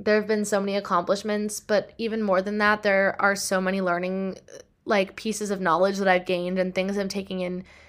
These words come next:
to twenty twenty-two with me because I am so genuinely excited to continue improving myself and continue learning new things. And that is, like,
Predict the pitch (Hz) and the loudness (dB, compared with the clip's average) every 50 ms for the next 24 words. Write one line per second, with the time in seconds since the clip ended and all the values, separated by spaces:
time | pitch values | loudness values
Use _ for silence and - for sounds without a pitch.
0 | _ _ - - 208 196 220 214 214 208 202 214 202 190 185 185 - 208 185 190 | _ _ -10 -10 -6 -2 0 0 0 0 0 0 -2 -2 -2 -2 0 0 2 0
1 | 202 202 - 262 262 262 247 226 208 208 202 - - 196 190 190 202 208 208 196 | 0 -2 -4 -6 -6 -4 -2 0 0 0 0 2 4 4 4 4 4 2 -2 -2
2 | - - - 185 180 190 190 196 202 214 214 214 - - _ _ _ _ _ _ | 0 0 2 4 4 6 6 6 4 2 0 -2 -10 -20 _ _ _ _ _ _
3 | _ _ _ _ _ - 185 170 185 196 180 185 196 202 202 202 202 202 196 190 | _ _ _ _ _ -12 -4 2 4 4 4 4 2 0 -2 -2 -2 -2 -4 -4
4 | 196 - - 175 175 185 185 185 196 196 196 190 185 - 185 180 180 180 185 185 | -4 0 0 2 2 2 0 -2 -2 -4 -4 -6 -4 -4 -4 -4 -4 -4 -4 -4
5 | - 185 180 185 190 196 196 196 202 - 233 220 220 226 220 - 190 190 - 185 | -4 -4 -4 -2 -2 0 0 0 0 4 6 6 6 6 4 2 -4 -4 -6 -6
6 | - 196 185 175 175 175 170 170 170 170 170 170 175 - 175 170 165 170 170 185 | -4 -4 -4 -4 -2 -4 -4 -4 -6 -6 -8 -8 -6 -6 -8 -8 -8 -8 -10 -10
7 | - - - 196 202 185 185 185 190 202 214 220 208 233 220 202 190 196 - | -10 -6 -4 -4 0 6 8 8 8 8 6 2 2 4 4 4 4 2 -2